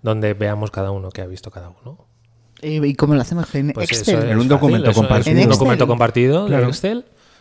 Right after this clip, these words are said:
Speaker 1: Eh, un listado de cada uno, sí, incluso recomendaciones. Y
Speaker 2: Perfecto.
Speaker 1: luego tal, pero por lo menos que tengamos un listado de lo que hemos visto nosotros y com-, vamos compartiendo.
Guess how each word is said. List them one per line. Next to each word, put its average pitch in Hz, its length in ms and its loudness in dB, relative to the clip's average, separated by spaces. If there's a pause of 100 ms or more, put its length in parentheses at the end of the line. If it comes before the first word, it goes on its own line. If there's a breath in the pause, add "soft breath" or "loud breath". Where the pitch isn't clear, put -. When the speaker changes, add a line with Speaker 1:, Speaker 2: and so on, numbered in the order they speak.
(120 soft breath)
Speaker 1:
Eh, 110 280 -2
un 113 240 -6
listado 110 400 -4
de 107 280 -4
cada 113 180 -4
uno, 170 260 -2
sí, - 120 -8
incluso 110 360 -4
recomendaciones. 104 840 -6 (160)
Y 139 100 -12
Speaker 2:
Perfecto. 117 220 -2
Speaker 1:
luego 131 180 2
tal, 151 160 -2
pero 127 160 -4
por 120 100 -4
lo 123 60 -2
menos 160 160 -2
que 170 80 -6
tengamos 160 340 -4
un 151 80 -4
listado 151 380 -8
de 135 80 -6
lo 117 100 -10
que - 60 -14
hemos 117 180 -8
visto 135 280 -10
nosotros 143 360 -12
y - 40 -20
com-, 107 260 -12
vamos 117 300 -10
compartiendo. 101 640 -12